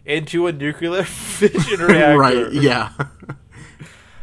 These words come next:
Speaker 1: So I'm assuming that the, the chemistry is the same.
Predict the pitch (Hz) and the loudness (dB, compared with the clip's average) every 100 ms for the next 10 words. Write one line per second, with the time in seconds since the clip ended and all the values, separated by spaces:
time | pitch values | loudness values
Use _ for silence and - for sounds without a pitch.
0 | - - _ - 170 165 165 - 220 220 | -18 -20 _ 0 2 2 -2 -4 -4 -4
1 | 185 156 127 151 135 131 123 135 131 120 | -4 -4 -4 -6 -6 -10 -14 -12 -10 -12
2 | _ - 165 175 170 - 143 135 113 - | _ -6 -4 -2 -6 -10 -10 -8 -8 -12
3 | 110 - 107 104 | -14 -12 -12 -12